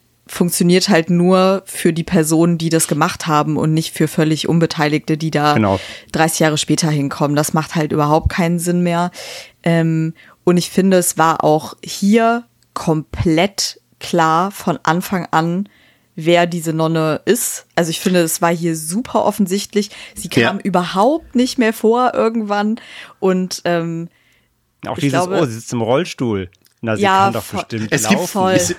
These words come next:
Speaker 3: okay, wartet, warte kurz. Es gibt tatsächlich, und das finde ich aber schön in dem Fall, der Film ermöglicht es einem, also man kann entweder so völlig blind durch den Film gehen, dann errät man's nicht,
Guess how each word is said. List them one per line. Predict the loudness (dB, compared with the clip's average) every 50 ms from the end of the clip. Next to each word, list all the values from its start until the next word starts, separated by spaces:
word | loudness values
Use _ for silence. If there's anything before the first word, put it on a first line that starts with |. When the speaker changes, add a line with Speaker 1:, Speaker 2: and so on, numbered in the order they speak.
| -8 _ -4
Speaker 3:
okay, | -4 -4 -4 -6 -6 -8 _ _
wartet, | -2 -2 -2 -2 -4 -8 -4 -2
warte | -2 -2 -2
kurz. | -4 -4 -4
Es | -6 -8 -4
gibt | -4 -4 -4 -6 -10 -12
tatsächlich, | -8 -2 -2 -2 -2 -2 -2
und | 0 0
das | 0 0 0
finde | -2 -2
ich | -2 0
aber | -2 -2
schön | 0 0 0 2 2 2 2 2
in | 0 -2
dem | -2 -2 -2
Fall, | -2 -2 -2 0
der | 0 -2
Film | -2 0 2 2 2 2 0
ermöglicht | -2 0 0 0 0 -2 -4 -10 -10 -12
es | -14 -10 -6
einem, | -4 -2 -2 -2 -2 -2 -4 -8 _ -20 -20 -20 -20 _ _
also | -2 0 2 4
man | 4 2 2
kann | 0 -4 -4 -2
entweder | -4 -2 0 2 2 2 4
so | 2 2
völlig | 0 -2 -2 -2 0 0 0 -2
blind | 0 2 2 2 2 0
durch | -4 -4 -2
den | -4 -6 -6
Film | -4 -4 -4 -2 -2 -2
gehen, | -2 -2 -2 -4 -2 0
dann | 0 0 -2 -2 -6
errät | -6 -2 0 0 0 0 0
man's | -2 -2 0 0
nicht, | 0 -2 -2 -4